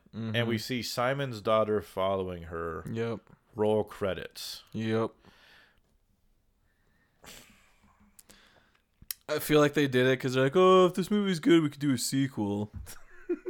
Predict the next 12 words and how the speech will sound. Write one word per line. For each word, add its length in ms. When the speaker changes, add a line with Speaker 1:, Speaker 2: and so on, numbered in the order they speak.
Speaker 2:
If 140
it 80
makes 300
money, 260
we 80
could 120
do 100
a 40
sequel, 480
right? 380
Speaker 1:
Are 200
you, 180